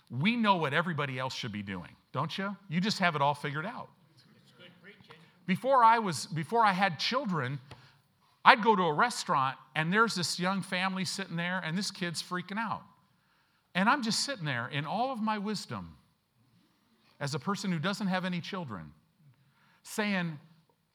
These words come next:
Speaker 1: "Why don't they just do this, this, and this and, and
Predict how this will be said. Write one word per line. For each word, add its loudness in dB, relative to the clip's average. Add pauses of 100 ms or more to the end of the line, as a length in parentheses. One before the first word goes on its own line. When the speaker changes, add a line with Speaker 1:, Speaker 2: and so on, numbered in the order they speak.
(340)
Speaker 1:
"Why -6
don't -10
they -6
just -8
do -6
this, -8
this, -8
and -8
this -6
and, -12
and -10